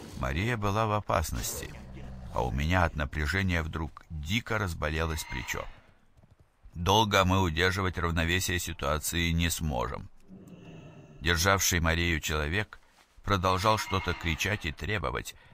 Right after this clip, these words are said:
как внезапно затрепыхался второй. Я не сразу понял, в чем дело — но тут увидел, как позади удерживающего Марию воина появился Тич и с размаху пырнул его ножом в затылок.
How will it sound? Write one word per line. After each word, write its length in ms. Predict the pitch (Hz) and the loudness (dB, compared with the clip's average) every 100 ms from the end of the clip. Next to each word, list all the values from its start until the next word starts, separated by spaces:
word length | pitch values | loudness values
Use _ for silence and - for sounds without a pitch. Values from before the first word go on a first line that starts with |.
| - _ - | -20 _ -4
как 220 | 69 - | -4 0
внезапно 600 | 78 76 85 117 - 113 | 0 2 2 2 2 0
затрепыхался 920 | 90 85 85 82 80 - 85 92 - | 0 0 0 0 -2 0 2 2 0
второй. 500 | 85 - 85 60 50 - - - _ _ _ _ - _ | -6 -2 -2 -2 -6 -12 -20 -20 _ _ _ _ -20 _
Я 200 | - 104 | 0 2
не 140 | 107 113 | 4 2
сразу 360 | 113 104 85 | 2 2 2
понял, 340 | 78 90 80 71 | 0 2 2 0
в 60 | |
чем 240 | - 69 69 | -4 -4 -2
дело — 340 | 101 90 50 - _ _ _ _ _ _ - | -2 -2 -4 -10 _ _ _ _ _ _ 0
но 260 | 107 123 | 4 4
тут 260 | - 139 127 | 2 -2 -2
увидел, 380 | 123 135 123 110 | -2 -2 -2 0
как 200 | 110 - | -2 -2
позади 480 | - 101 104 101 113 | -4 -2 -2 0 0
удерживающего 1040 | 95 85 98 85 85 82 80 73 82 76 | 0 0 0 0 -2 -2 -2 -2 -2 -2
Марию 400 | 76 76 80 76 | 0 0 0 -2
воина 340 | 78 110 98 82 | 0 0 0 -2
появился 720 | - 78 73 98 90 80 71 | -2 -2 -2 -2 -2 -4 -6
Тич 500 | - 143 147 - - - - - - | -8 -10 -4 -4 -6 -14 -20 -16 -2
и 140 | 156 | 0
с 160 | - 113 | 2 2
размаху 580 | 117 101 113 120 101 | 2 2 4 4 2
пырнул 540 | 90 - 104 98 107 98 | -2 2 4 4 4 4
его 260 | 90 82 | 2 2
ножом 360 | 80 73 80 78 | 2 2 0 -2
в 40 | |
затылок. 560 | 62 57 - 50 - | -4 -8 -8 -12 -12